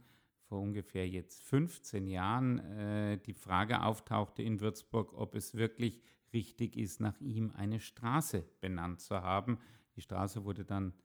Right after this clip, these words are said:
umbenannt und ich stand da ein bisschen in der Bredouille, denn, äh, die Frage kam auch auf mich zu, welches Verhältnis hatte Ihr Vater zu? Und ich muss ganz ehrlich sagen,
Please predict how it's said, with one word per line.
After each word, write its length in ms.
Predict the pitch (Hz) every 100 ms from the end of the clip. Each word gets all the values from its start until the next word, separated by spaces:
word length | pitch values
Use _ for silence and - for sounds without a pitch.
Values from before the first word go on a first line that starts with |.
| _ _ -
umbenannt 800 | 139 160 123 107 104 117 127 - _ - _
und 220 | 113 113
ich 320 | 120 - - -
stand 400 | - 107 120 110
da 300 | 113 117 -
ein 240 | 107 104 - -
bisschen 520 | 127 170 - 160 135
in 160 | 120
der 120 | 113 110
Bredouille, 720 | - 113 90 120 135 156 147
denn, 380 | 120 113 110 107
äh, 260 | 107 104
die 120 | 92
Frage 440 | 101 104 92 95 110
kam 320 | - 107 101
auch 160 | 101 87
auf 200 | 87 -
mich 280 | 113 -
zu, 260 | - 127 110 - - _
welches 320 | 104 98 101
Verhältnis 580 | - 104 107 - 117 -
hatte 300 | 110 - 113
Ihr 180 | 123 120
Vater 540 | - 135 170 131 95
zu? 180 | - 87
Und 180 | 85 -
ich 140 | -
muss 180 | 107 -
ganz 220 | 95 98
ehrlich 280 | - 95 95
sagen, 300 | 107 104 101